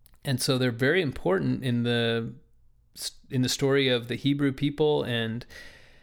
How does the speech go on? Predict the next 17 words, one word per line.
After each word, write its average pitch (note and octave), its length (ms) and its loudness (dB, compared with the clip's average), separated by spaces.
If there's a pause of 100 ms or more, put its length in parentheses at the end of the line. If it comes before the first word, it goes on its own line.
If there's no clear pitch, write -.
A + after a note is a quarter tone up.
(560)
in B2 180 -2
the A#2 60 0
spiritual C3 460 0
history C#3 680 0
of A2+ 480 -2 (480)
the A2 280 -4
people C3 260 -2
of - 140 -6
God C3 560 0
throughout A#2 320 0
all D3 200 2
time, G2 440 -8 (420)
in B2+ 200 -4
the A2+ 80 -2
worship B2+ 420 -2
of A#2+ 160 -2
Jehovah, D3 680 0